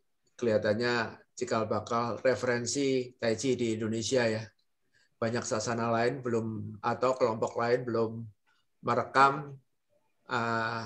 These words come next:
pengalaman-pengalaman dari banyak sumber ya. Kalau ini banyak sumber bergabung jadi satu, jadi, eh, nanti bisa jadi referensi ya, tidak terbatas aliran. Nah, semoga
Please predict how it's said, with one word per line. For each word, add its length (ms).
pengalaman-pengalaman 1200
dari 640
banyak 400
sumber 320
ya. 160
Kalau 240
ini 320
banyak 320
sumber 400
bergabung 480
jadi 160
satu, 400
jadi, 400
eh, 360
nanti 320
bisa 640
jadi 320
referensi 640
ya, 80
tidak 380
terbatas 560
aliran. 540
Nah, 320
semoga 800